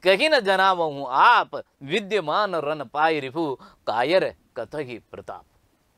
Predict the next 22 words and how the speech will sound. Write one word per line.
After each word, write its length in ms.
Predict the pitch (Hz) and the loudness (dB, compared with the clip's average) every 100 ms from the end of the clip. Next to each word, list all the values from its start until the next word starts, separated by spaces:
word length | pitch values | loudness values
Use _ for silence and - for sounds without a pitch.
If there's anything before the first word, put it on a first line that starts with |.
| _ _ _ - | _ _ _ -12
ये 140 | 131 | -6
बात 240 | 143 139 - | -2 -2 -4
कहते 220 | 117 127 | -10 -8
हैं 80 | 127 | -8
लक्ष्मण 360 | 120 - 104 | -10 -10 -16
जी। 120 | 87 - _ _ _ _ _ - | -16 -20 _ _ _ _ _ -4
लक्ष्मण 440 | 139 156 156 214 | -2 0 0 0
जी 100 | 233 | 4
और 360 | 202 220 254 226 | 4 6 4 2
क्रोध 460 | 160 160 196 226 190 | 0 0 2 2 0
दिलाते 380 | 151 147 175 185 | -2 0 0 2
हुए 180 | 160 131 | -2 -2
कहते 220 | 131 139 | -4 -8
हैं 100 | 127 | -8
परशुराम 420 | 127 135 127 117 | -2 0 0 -2
जी 100 | 120 | -2
को 340 | 170 233 185 220 _ _ _ | 4 6 4 0 _ _ _
कि 300 | 220 247 175 - _ - _ - | 0 2 0 -6 _ -20 _ -10
"सूर" 540 | - 254 311 311 294 - _ _ _ 147 | 0 4 6 6 4 0 _ _ _ -2
यानी 260 | 180 208 | 0 0
योद्धा, 600 | 196 156 170 120 113 101 - _ _ _ _ - | -2 0 0 -2 -12 -14 -20 _ _ _ _ -2
"समर" 440 | 190 220 262 | 0 2 4